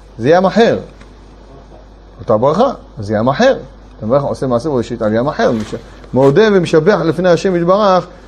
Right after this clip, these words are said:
על, על, על יצירה. הרי מה אדם מברך, עושה מעשה בראשית? מה, מה, מה הרעיון?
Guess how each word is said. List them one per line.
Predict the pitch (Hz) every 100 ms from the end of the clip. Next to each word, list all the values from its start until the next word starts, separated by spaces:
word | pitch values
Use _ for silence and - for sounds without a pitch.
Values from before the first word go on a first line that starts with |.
| - -
על, | 131 143 131 -
על, | 135 127 113
על | 123 123
יצירה. | 147 151 - 185 208 220 98 98
הרי | 127
מה | 160 208
אדם | 170
מברך, | 113 110 101 98
עושה | 107 107
מעשה | 95 107
בראשית? | 113 113
מה, | 139 135
מה, | 143
מה | 147
הרעיון? | 156 104 98